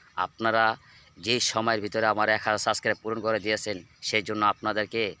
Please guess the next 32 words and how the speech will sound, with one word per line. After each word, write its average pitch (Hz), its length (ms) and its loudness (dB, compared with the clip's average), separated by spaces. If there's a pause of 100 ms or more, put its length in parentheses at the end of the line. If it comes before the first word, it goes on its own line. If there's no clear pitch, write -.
(240)
লাখ 101 220 0
লাখ 110 140 0
শুকরিয়া, 107 400 -4
আল্লাহর 104 240 2
কাছে 104 160 -4
কোটি 110 220 -14
কোটি 107 120 -8
শুকরিয়া 107 320 -6
বলি 104 220 -2 (300)
যে 104 100 -6
আল্লাহ 107 320 4 (340)
তাদেরকে 107 300 -2
তুমি 104 180 -10
হেদায়েত 107 340 0
দান 104 200 0
করুক, 87 240 -8 (320)
যে 92 120 -12
তারা 104 260 2
ইসলামের 113 540 0 (100)
পথে 110 300 -2
আছে, 95 260 -2 (440)
ইসলামিক 110 460 -4
ভিডিও 110 300 -4
দেখবে 101 340 0 (140)
ব-, 95 240 -10
বিদায় 113 400 0 (400)
তারা 104 240 4 (420)
আমার 98 200 0
চ্যানেলটাকে 104 440 -2
সাবস্ক্রাইব 104 480 -2
করে 101 160 -4
দিয়েছে। 90 400 -4